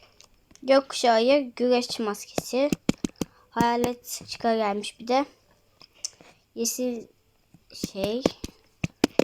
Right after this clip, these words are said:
Bir için tacı. Ee, ne çıktı? Bunlar kötü. Bir tane açtım yanlışlıkla.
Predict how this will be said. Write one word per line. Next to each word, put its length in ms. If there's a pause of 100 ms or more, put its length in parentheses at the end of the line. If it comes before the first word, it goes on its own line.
(2750)
Bir 140
için 380 (1300)
tacı. 560 (1800)
Ee, 60 (440)
ne 160
çıktı? 400
Bunlar 280
kötü. 420 (1800)
Bir 80
tane 260
açtım 300
yanlışlıkla. 600